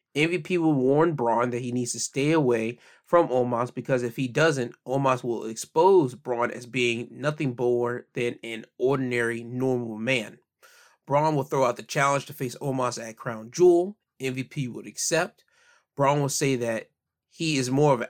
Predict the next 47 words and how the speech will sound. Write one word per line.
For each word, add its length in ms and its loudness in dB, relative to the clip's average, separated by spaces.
action 480 2
man 480 0
and 160 -4
he's 120 -8
not 260 -2
for 160 0
all 120 4
this 180 -4
talking, 440 2
and 100 -4
tell 240 -2
M 120 -4
V 80 -8
P 260 -8
that 260 -4
since 340 -6
he's 300 0
out 180 2
here 160 2
and 100 -2
Omos 500 2
isn't, 400 2
he's 220 -6
ready 260 2
to 100 -10
do 200 -4
something. 360 -8
M 180 2
V 100 0
P 200 -4
will 140 -2
tell 180 2
Braun 340 2
that 260 -2
Omos 460 2
is 280 2
here, 300 -18
and 360 0
you 120 -6
will 60 -2
see 160 -6
Omos 360 2
start 220 0
walking 320 0
to 100 -6
the 60 -8
ring. 260 2